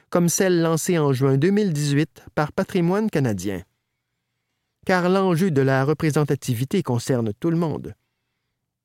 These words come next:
On ne peut pas bâtir une société équilibrée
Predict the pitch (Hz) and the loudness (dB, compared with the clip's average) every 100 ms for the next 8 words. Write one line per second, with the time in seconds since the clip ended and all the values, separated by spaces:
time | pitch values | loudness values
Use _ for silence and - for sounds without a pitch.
0 | _ 170 175 165 147 151 170 143 120 120 | _ 0 2 2 0 -2 0 0 0 -2
1 | - 147 131 113 143 - 127 135 139 170 | 0 0 0 0 -2 -2 0 0 0 -2
2 | - 165 156 139 147 | -2 0 2 2 0